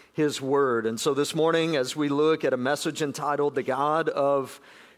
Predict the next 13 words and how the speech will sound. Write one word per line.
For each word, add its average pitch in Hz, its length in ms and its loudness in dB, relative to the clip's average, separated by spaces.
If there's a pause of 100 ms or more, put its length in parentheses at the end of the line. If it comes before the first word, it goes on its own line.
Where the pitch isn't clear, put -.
Jacob, 143 680 2
my 139 340 -2
hope 151 400 0
and - 140 -4
prayer 147 400 2
is 131 140 -2
that 127 60 0
it 127 40 2
will 135 200 0
encourage 151 680 0
and 120 240 -4
challenge 143 600 -4
us 127 380 -2